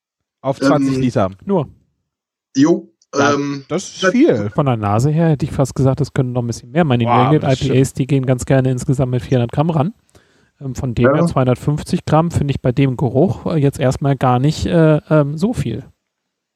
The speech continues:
Speaker 2: Genau, also ge-, gekocht sind hundert Gramm in, zu unterschiedlichen Zeitpunkten und hundertfünfzig dann als, äh, Kalthopfung nochmal. Das war jetzt auch ein Experiment. Ich wollte das einfach mal ausprobieren, wie, wie läuft das mit dem Lagerbier,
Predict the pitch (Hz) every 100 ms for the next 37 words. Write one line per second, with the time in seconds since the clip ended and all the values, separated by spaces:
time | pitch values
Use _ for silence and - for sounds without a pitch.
0 | _ _ - 110 98 110 117 120 - 120
1 | - 180 - 156 131 175 190 180 156 185
2 | 190 185 147 135 - 147 147 - 143 143
3 | - 147 151 - 151 131 147 135 127 135
4 | 131 - 143 - - 170 - 120 110 107
5 | 104 110 90 - 104 101 104 98 98 90
6 | - 87 87 - - - _ _ - -
7 | 113 113 143 139 160 170 165 - 151 135
8 | 139 190 - _ _ _ - - 127 131
9 | 123 131 127 135 - 135 - 135 135 120
10 | 123 120 - _ _ _ _ _ - 113
11 | 110 113 - 117 123 117 113 117 131 123
12 | 117 123